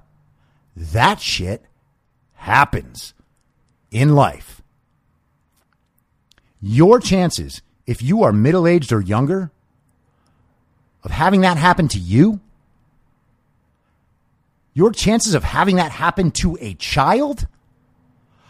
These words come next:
are less than the chances of you getting in a fatal car accident today. Some perspective, please,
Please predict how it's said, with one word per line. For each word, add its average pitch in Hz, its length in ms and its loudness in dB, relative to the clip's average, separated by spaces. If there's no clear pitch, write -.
are 254 160 2
less 302 380 0
than 302 180 2
the 311 80 2
chances 196 760 2
of 208 160 4
you 247 200 6
getting 247 280 4
in 233 80 4
a 180 40 4
fatal 254 400 4
car 285 440 6
accident 135 520 0
today. 170 720 4
Some 220 280 -2
perspective, - 920 0
please, 190 580 0